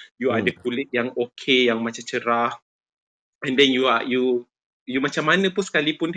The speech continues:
Speaker 1: uh, ada mungkin ada perfectnya du-, you punya fi-, uh, bentuk-bentuk diri you dekat luaran, tapi kalau you sendiri tak ada fashion sense sebenarnya, so fashion sense tu, uh, fashion tu tak akan boleh terserlah pun. Macam mana pun dia, dia dibuat, dia tak akan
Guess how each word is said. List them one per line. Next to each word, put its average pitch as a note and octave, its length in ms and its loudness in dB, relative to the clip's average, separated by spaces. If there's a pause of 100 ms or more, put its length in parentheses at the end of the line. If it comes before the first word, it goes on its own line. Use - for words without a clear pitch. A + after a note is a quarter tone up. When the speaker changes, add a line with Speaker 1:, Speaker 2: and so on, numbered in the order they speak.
Speaker 1:
uh, - 220 0
ada C3 280 2
mungkin C#3+ 360 -4
ada C3 200 -2
perfectnya C3+ 760 -4
du-, C#3 200 -4
you B2+ 180 -6
punya C3 340 -2 (100)
fi-, C3+ 180 -12
uh, B2+ 380 -2 (640)
bentuk-bentuk C3+ 640 0
diri C#3 280 0
you C#3 160 2
dekat C3 240 -2
luaran, C3+ 400 2 (400)
tapi F#3+ 240 -4
kalau E3+ 240 0
you F3 160 0
sendiri F3 320 -4
tak C#3+ 200 -6
ada D3+ 80 -2
fashion D#3 360 -2
sense - 560 -6
sebenarnya, C3 440 -2 (280)
so G#3+ 160 0
fashion G3 360 -2
sense G#3+ 280 -4
tu, A#3 120 -6
uh, E3 240 0 (120)
fashion F#3 400 0
tu A#3 80 -10
tak - 320 -6
akan F#3 320 -2
boleh F3+ 320 -2
terserlah F#3 640 -4 (120)
pun. F#2+ 160 -8 (320)
Macam D#3+ 240 -4
mana A#3 280 2
pun E3+ 240 0
dia, E3+ 280 -2
dia F3 200 -6
dibuat, F3 520 -4
dia E3+ 160 -2
tak F3 120 -2
akan F#3 100 -4